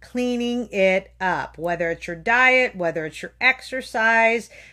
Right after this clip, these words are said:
There's so many different things, guys, that obviously we can clean it up.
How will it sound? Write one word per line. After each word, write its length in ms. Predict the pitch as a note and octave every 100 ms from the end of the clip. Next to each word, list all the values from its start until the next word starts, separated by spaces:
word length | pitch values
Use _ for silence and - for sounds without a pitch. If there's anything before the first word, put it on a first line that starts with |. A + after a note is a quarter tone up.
| -
There's 180 | F#3 -
so 380 | - D#4 D4
many 240 | D4 D4 C#4
different 340 | B3+ B3+ A#3+
things, 300 | G#3+ G#3 G#3
guys, 540 | - G3 F3+ F3 F3+ -
that 340 | F3 E3+ E3+
obviously 460 | F3+ F#3 F3 E3+ F#3+
we 80 | F3+
can 140 | F3+
clean 240 | - F#3
it 80 | G3+
up. 340 | F#3 F3+ G3